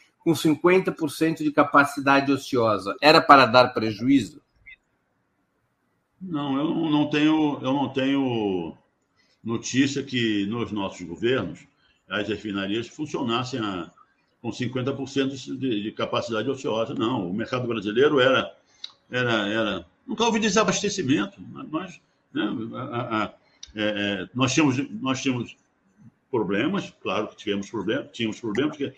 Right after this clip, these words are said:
Speaker 2: o óleo, a gente produzia do óleo da Bacia de Campos, que é um óleo pesado, tá entendendo? Então, ele tinha que ser, ele tinha que ser misturado com óleo novo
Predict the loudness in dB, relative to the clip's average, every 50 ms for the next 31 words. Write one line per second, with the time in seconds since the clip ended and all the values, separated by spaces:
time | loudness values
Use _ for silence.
0 | _ _ 0 4 6 6 6 6 4 0 -4 _ -8 -4 0 0 0 0 0 -6
1 | -6 -6 -2 -2 -2 0 2 2 2 2 0 0 -4 -4 -4 -6 -6 -6 -8 -8
2 | -8 -6 -6 -6 -6 -4 -4 -2 -2 -2 -4 -4 -4 -6 -4 -2 -2 -2 -2 -2
3 | -4 -8 -16 _ _ _ _ _ -8 -8 -8 -6 -4 -4 -4 -4 -4 -6 _ _
4 | _ _ _ _ _ _ _ _ -12 -10 -4 0 2 4 4 4 4 2 0 0
5 | 0 0 0 -2 -2 2 4 4 4 4 2 -2 -10 _ _ _ _ _ _ _
6 | _ -14 -8 -2 -2 -2 0 2 2 2 2 2 0 -2 0 0 2 4 6 8
7 | 8 8 6 6 0 -4 -2 -2 0 0 0 0 0 0 0 0 0 -2 -4 -8
8 | -14